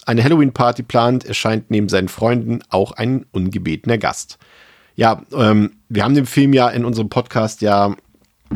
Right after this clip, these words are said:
bereits ausführlich Platz gegeben, deshalb nur kurz zum Film selbst. Also ich finde, ne, ist ja persönlicher Geschmack, in der Summe ist Halloween Age twenty eher ein mittelmäßiger,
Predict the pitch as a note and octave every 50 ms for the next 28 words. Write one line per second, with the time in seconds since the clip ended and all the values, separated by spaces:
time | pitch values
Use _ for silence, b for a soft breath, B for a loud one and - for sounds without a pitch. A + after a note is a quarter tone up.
0 | - - - - G2+ G#2 G#2+ G#2+ - - - - - - B2 B2+ A#2+ G#2+ - -
1 | - B2 A#2+ - - - B2+ A2 A2+ A#2 A#2+ A#2+ A#2+ B2 A#2+ - - _ - A2
2 | - A2 G2 A2 A2 G#2 G2 - - A#2+ A#2+ C3+ C#3 - - - A#2 G#2+ - -
3 | A#2+ A#2 A#2 G#2+ G#2+ A2 A2 A#2 A2+ - - - G#2 G2+ G#2+ G#2 F#2+ B B B
4 | B B B B C#3+ C3 - - - B2+ B2 B2 B2 A#2+ B2 B2+ B2 B2+ B2 B2+
5 | G#2+ A2+ C#3 C#3+ - - F2 E2 - G2 F#2 F#2+ G2 G2 F#2+ G2 F#2+ F#2 G2 -
6 | - G#2+ G#2+ A2 A2 - A#2 G#2+ G#2 G2 F#2 G2+ A2 A#2+ B2 A2+ G#2 - - -
7 | G#2+ A2 G#2 A2 A2 G#2+ - G2+ - - - - G#2+ G#2+ A2+ G#2+ A2 G#2+ A2+ G2
8 | - _ _ _ _ _ _ - G#2+ G#2 G2+ A2 A2 A2 A#2+ C3 - C#3+ C3 B2+
9 | B2 B2 A#2+ - - B2+ A2+ A#2+ A2+ A#2+ C3